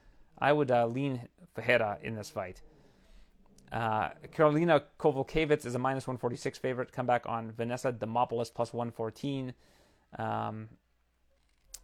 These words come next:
yeah, I think that, uh, if this fight stays on the feet, Karolina's gonna win it, no problem. But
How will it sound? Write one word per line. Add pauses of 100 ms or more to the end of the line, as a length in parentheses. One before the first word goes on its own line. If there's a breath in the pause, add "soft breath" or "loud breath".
(920)
yeah,
I
think
that,
uh, (300)
if
this
fight
stays
on
the
feet, (680)
Karolina's
gonna
win
it,
no
problem. (280)
But